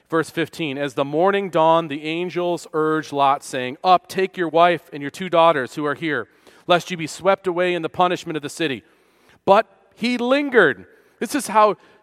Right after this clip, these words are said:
conflicted Lot was, despite angelic beings just fighting off the whole city of men with the door,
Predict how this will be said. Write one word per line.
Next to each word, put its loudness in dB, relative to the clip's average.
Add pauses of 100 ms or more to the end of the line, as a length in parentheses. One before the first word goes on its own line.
(120)
conflicted 0
Lot 4
was, 4
despite -4
angelic 0
beings -4 (140)
just 2 (840)
fighting 0
off 4
the 2
whole 2
city -2
of 0
men -2
with -4
the -4
door, 2